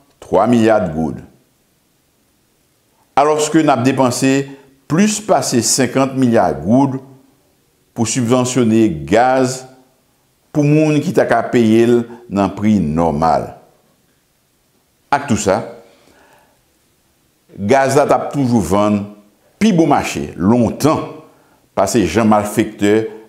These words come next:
a vendu li dans marché noir. Nous pral gain pour nous ajuster prix gaz là.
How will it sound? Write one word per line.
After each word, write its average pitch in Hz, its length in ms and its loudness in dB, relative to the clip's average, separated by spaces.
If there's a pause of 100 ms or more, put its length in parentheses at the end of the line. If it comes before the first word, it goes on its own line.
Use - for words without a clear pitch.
(160)
a 101 120 2
vendu 90 380 0
li 101 240 0
dans 87 160 -4
marché 76 360 -8
noir. 58 320 -8 (2750)
Nous 104 180 -2
pral 110 420 2
gain 104 180 0
pour 101 140 -4
nous 92 100 -2
ajuster 87 840 -4
prix 87 300 -10
gaz 73 380 -2
là. 57 120 -8